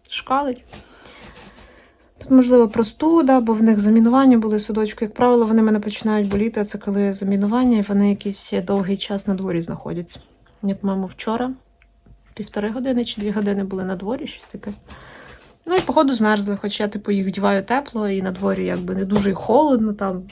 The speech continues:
Ну, не знаю, як то все відбувається в нас в садочках. На це скаржаться батьки, до речі, дуже. Е,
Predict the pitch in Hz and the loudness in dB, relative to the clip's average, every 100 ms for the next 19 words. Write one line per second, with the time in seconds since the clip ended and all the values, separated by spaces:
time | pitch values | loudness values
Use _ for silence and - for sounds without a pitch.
0 | _ _ 277 294 - 226 208 185 185 185 | _ _ -4 -4 2 2 2 -2 -2 -6
1 | 196 - - 196 190 220 285 269 214 214 | -6 -10 -8 -10 -2 2 2 2 -2 -2
2 | 208 202 208 208 202 - _ _ _ _ | -4 -2 -2 -2 -8 -10 _ _ _ _
3 | _ _ _ - 220 220 202 - 208 185 | _ _ _ -4 -2 -2 -4 0 0 0
4 | 180 185 190 277 240 196 - 202 196 202 | -4 -6 -6 -2 -2 -2 -4 -2 -2 -4
5 | 208 - - - - _ - - 214 208 | -8 -20 -20 -20 -20 _ -10 -2 0 2
6 | 202 202 196 196 | 2 2 0 -2